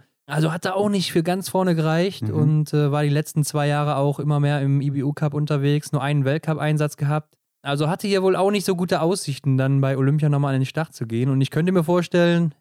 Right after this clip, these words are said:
Speaker 1: im Langlaufteam der Italiener sieht das vielleicht ein bisschen besser aus.
Speaker 2: Mhm.
Speaker 1: Ich weiß auch, dass sie nur einen guten Sprinter haben im Langlauf. Ansonsten bin ich da jetzt nicht so bewandert, wer da am Start ist.
Speaker 2: Ja.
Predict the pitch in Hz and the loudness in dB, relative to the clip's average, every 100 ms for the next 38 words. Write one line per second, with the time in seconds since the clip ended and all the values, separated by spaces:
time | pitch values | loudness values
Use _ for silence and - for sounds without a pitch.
0 | _ 139 139 156 160 - 165 156 147 147 | _ -2 0 0 -2 -4 -2 -2 -2 -2
1 | 147 147 147 139 147 147 - 139 139 123 | 0 0 0 0 -2 -4 -2 -2 0 -2
2 | 160 185 190 156 170 - 165 175 202 - | -2 -2 -2 0 -2 -2 0 0 -2 -4
3 | 107 110 139 - 143 151 151 143 139 135 | -4 -2 -4 -4 -4 -2 0 -2 0 0
4 | 135 143 143 143 156 - - 143 180 185 | 0 0 -2 -2 -4 -6 -4 -4 -2 -2
5 | 170 175 170 160 160 165 160 156 - 139 | 0 0 0 0 2 2 2 0 -2 -4
6 | 135 135 139 143 135 135 135 127 147 139 | -2 -2 -2 -2 -2 -2 -2 -2 -2 -2
7 | 139 127 135 143 131 135 143 139 - 151 | -2 0 0 0 0 0 0 -2 -2 -4
8 | 156 - 190 - 107 98 113 | -4 -4 -6 -4 -2 0 -2